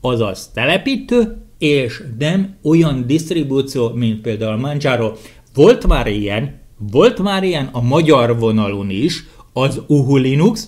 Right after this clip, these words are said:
ami nagy rész megszűnt. Saját tárolók, saját fájlformátum, saját minden. És akkor felrakott az ember egy Uhu Linuxot,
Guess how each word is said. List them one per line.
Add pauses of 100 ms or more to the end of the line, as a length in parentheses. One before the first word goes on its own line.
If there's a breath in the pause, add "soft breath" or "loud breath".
ami
nagy
rész
megszűnt. (140)
Saját
tárolók,
saját
fájlformátum,
saját
minden.
És
akkor (240 loud breath)
felrakott
az
ember
egy
Uhu
Linuxot,